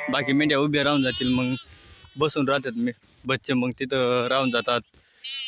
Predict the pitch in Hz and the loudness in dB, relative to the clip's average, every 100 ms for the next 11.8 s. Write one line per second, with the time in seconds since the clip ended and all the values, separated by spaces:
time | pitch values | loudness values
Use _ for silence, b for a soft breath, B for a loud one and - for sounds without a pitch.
0 | 254 - 127 123 120 120 120 117 113 127 | -6 -4 0 0 0 0 0 0 0 0
1 | 120 117 - 117 117 113 - - - 117 | 0 -2 -4 -4 -2 -4 -12 -16 -8 -6
2 | 113 123 123 123 123 123 113 120 123 113 | -2 -2 0 0 0 0 -2 -2 -4 -2
3 | 127 117 107 104 101 - 120 _ - - | -4 -2 -4 -6 -14 -18 -20 _ -20 -20
4 | _ _ - - _ _ - 156 143 160 | _ _ -20 -20 _ _ -4 0 2 2
5 | 160 156 - 156 156 139 143 139 135 - | 2 0 0 2 2 2 2 2 0 -2
6 | 147 151 135 123 139 135 127 127 131 127 | -2 0 0 0 2 2 2 2 2 2
7 | 127 131 - _ _ - _ B B B | 0 -4 -12 _ _ -20 _ B B B
8 | B B _ _ - 131 135 135 135 135 | B B _ _ -2 0 2 2 0 0
9 | 151 147 143 151 135 151 139 143 147 139 | -2 -2 -2 -2 -4 -4 -2 0 0 0
10 | 127 127 123 123 135 127 123 123 117 120 | 0 2 2 2 0 0 0 0 -2 -4
11 | 123 113 117 123 113 120 123 | -4 -4 -4 -4 -2 0 0